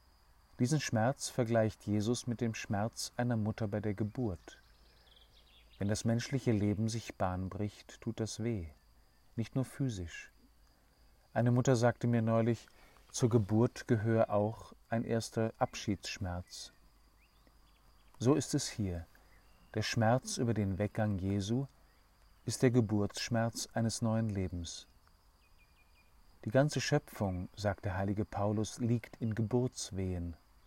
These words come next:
Also auch wir, weil in unserem Leben das Reich Gottes und unsere Gotteskindschaft zum Vorschein kommen soll. Unsere Teilnahme am Schmerz Gottes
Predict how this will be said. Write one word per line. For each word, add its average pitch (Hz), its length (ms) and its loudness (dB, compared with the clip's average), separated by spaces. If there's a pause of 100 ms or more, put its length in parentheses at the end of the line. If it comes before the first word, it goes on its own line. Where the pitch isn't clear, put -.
(720)
Also 104 220 -2
auch 101 200 -4
wir, 117 320 0 (680)
weil 107 320 4
in 117 220 0
unserem 107 460 0
Leben 107 320 2
das 117 240 0
Reich 101 300 0
Gottes 113 420 -2
und 117 220 -4
unsere 110 340 0
Gotteskindschaft 101 880 -4
zum 110 200 -2
Vorschein 98 520 -4
kommen 90 340 -6
soll. 90 280 -6 (1800)
Unsere 117 280 4
Teilnahme 120 680 2
am 107 160 -2
Schmerz 110 460 -2
Gottes - 500 -2